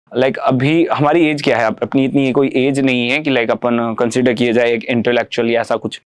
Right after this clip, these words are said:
तो अपन अभी लोग सब छोटे हैं, छोटे-छोटे बच्चे अपन like, है ना? तो ऐसे में अभी हमें बहुत कुछ सीखना है, ठीक है? तो बहुत कुछ सीखने के लिए बहुत सारा टाइम चाहिए।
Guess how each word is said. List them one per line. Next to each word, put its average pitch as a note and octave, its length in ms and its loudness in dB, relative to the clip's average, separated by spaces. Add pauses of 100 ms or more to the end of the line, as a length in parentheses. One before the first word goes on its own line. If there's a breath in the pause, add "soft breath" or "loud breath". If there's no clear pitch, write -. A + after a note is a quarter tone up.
(320)
तो A#2 220 0
अपन D3+ 260 0
अभी G3 160 4
लोग G3+ 200 2
सब G#3+ 220 -2
छोटे - 280 0
हैं, A#2 140 -2
छोटे-छोटे B2 500 -2
बच्चे A2 220 -6
अपन A2 200 -8
like, A2 180 -10
है A#2 60 -2
ना? D#3 160 -2 (420)
तो D3 540 0 (280)
ऐसे F#3 220 2
में B3+ 80 2
अभी A3+ 220 2
हमें G#3 340 0
बहुत D#3 240 0
कुछ C4+ 160 0
सीखना A#2 300 -2
है, G#2 200 -10 (460)
ठीक D3+ 140 -4
है? A2+ 100 -2 (440)
तो E3+ 240 2
बहुत D3+ 320 0
कुछ A3+ 140 0
सीखने G#3+ 220 2
के A3 60 2
लिए A#3+ 100 2
बहुत E3 260 0
सारा B2 220 2
टाइम C3 220 0
चाहिए। C#3 260 -2